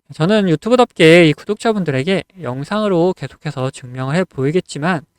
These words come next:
타점을 한호가라도 비싸게 팔려고 하시면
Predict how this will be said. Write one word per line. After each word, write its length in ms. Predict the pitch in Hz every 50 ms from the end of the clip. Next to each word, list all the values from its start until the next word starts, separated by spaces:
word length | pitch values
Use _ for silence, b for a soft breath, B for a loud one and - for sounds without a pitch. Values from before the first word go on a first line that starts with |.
| b b b b b _
타점을 420 | - 247 - - - 262 247 240
한호가라도 580 | 214 - 254 269 302 294 - 285 277 262 247 226
비싸게 440 | - - - - - 175 180 - 190
팔려고 400 | - - - 190 190 190 185 190
하시면 720 | 185 185 - 190 185 180 175 160 151 160 170 165 139 -